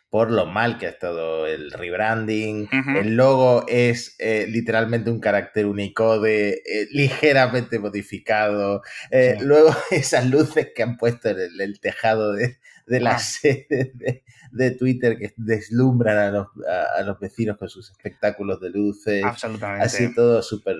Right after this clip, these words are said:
Speaker 1: cutre, súper hortera. Y la gente, bueno, se, se está riendo un poco de esto, pero en Twitter aseguran que están en máximos históricos de, de usuarios, quinientos no sé cuántos millones de usuarios.
Speaker 2: Eh,
Speaker 1: Eh.
Speaker 2: sí, algo leí que hablaban de máximos de dos mil veintitrés,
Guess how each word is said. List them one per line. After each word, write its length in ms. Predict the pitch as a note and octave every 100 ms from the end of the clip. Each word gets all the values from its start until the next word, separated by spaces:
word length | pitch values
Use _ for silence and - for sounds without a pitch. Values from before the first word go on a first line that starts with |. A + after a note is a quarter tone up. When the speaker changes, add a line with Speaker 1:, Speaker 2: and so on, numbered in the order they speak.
| - -
Speaker 1:
cutre, 340 | A2 F#2+ F#2+
súper 300 | G2+ G2 F#2
hortera. 580 | F2+ - G2 G2 G2 F#2+
Y 160 | - A#2+
la 120 | A2
gente, 300 | D#3+ D#3 D3+
bueno, 320 | A#2+ G#2 G#2 A2+ - C#2+
se, 240 | G#2 G2
se 140 | - G2
está 220 | - C#3+
riendo 280 | D3 C#3+ C#3
un 100 | A#2+
poco 220 | A#2+ B2
de 80 | B2+
esto, 320 | - E3 - - _ _ -
pero 560 | C#3 D3+ D#3 G3+ - -
en 480 | A2+ G2+ F2 F#2+ F#2+
Twitter 300 | A2 A2 C3+
aseguran 480 | A2+ G2 F2+ A2+ B2
que 60 |
están 220 | - G#2 A2
en 100 | G2+
máximos 640 | F#2+ - A#2 A2+ A#2+ -
históricos 840 | F#2 _ G#2+ G#2+ G#2+ - A#2+ A#2+
de, 500 | E2+ E2 D#2+ D2+ D2 _ _ _ _
de 140 | -
usuarios, 480 | E2+ - D#3 G#2+ -
quinientos 600 | F2+ F2 A2 C3 B2 G2+ G2
no 100 | E2+
sé 100 | F2
cuántos 320 | F2+ F#2+ E2+
millones 320 | E2 D#2+ D#2+
de 60 | _
usuarios. 520 | - D#2+ C2+ - -
Speaker 2:
Eh, 540 | C3 C3+ C3+ C#3 C3+ C#3
Speaker 1:
Eh. 40 |
Speaker 2:
sí, 280 | F2 - F3
algo 200 | F#3+ G3+
leí 220 | F#3+ F#3+
que 400 | F#3 F3 D#3+ D3
hablaban 420 | C#3 C#3+ E3+ F3
de 120 | D#3
máximos 500 | C#3 D3+ - D#3 D#3
de 100 | C#3
dos 220 | A#2 G#2+ B2
mil 240 | C3+ B2+
veintitrés, 880 | A#2+ A2+ A2 G#2+ C#3 A3+ - -